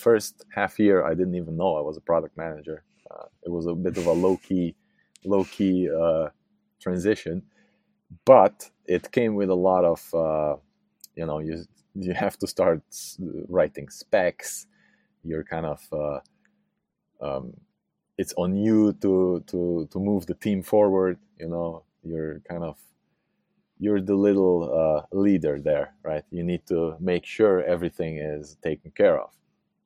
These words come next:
So that was scary, right? And then from there,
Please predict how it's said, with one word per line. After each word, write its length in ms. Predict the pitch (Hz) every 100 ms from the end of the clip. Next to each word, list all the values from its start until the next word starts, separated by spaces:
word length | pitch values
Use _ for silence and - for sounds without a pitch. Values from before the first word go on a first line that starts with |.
| _ _ _ - _ _
So 720 | - 92 85 82 80 78 - _ _ _ _ _ _ _ _ _ _ 76
that 260 | 92 123
was 120 | 98 -
scary, 460 | - 78 82 107 - _ -
right? 240 | 82 90 - _ _ _ _
And 160 | 85 92
then 200 | 95 87
from 260 | 87 87
there, 420 | 127 131 104 98